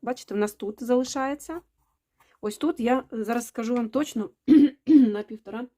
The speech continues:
а, сантиметри. Якщо в мене тут, е, один сантиметр, так,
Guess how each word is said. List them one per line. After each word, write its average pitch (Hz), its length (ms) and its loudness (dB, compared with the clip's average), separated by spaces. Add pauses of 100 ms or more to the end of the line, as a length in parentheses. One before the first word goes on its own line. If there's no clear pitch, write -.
(580)
а, 202 400 -2
сантиметри. 208 840 -4 (2250)
Якщо 175 320 -10
в 208 40 -8
мене 202 280 -6
тут, - 360 -14
е, 185 260 -8 (1500)
один 202 360 -6
сантиметр, 185 840 -16 (1200)
так, - 420 -18